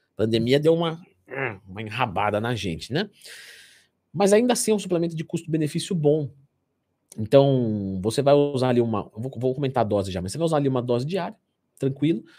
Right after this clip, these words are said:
É, você vai encher o teu estoque, teu estoque vai se manter, e você não vai ter um grande custo pra uma pequena melhora de performance, que pra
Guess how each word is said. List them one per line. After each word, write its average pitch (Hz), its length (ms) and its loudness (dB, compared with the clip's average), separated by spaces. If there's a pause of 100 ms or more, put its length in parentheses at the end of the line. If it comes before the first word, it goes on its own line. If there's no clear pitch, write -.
(380)
É, 117 440 4
você 110 120 -6
vai 131 120 6
encher 139 220 2
o 131 60 6
teu 135 120 0
estoque, 135 440 -6
teu - 100 -12
estoque 110 320 -6
vai 113 80 -2
se 123 160 -8
manter, 131 440 -2 (800)
e 339 440 -10
você 269 100 2
não 269 60 2
vai 254 80 2
ter 254 80 0
um 247 60 6
grande 214 220 8
custo 262 280 0
pra 240 140 0
uma 269 140 -2
pequena 220 420 2
melhora 214 360 2
de 185 80 -2
performance, 196 600 -2
que - 120 -14
pra 190 260 -2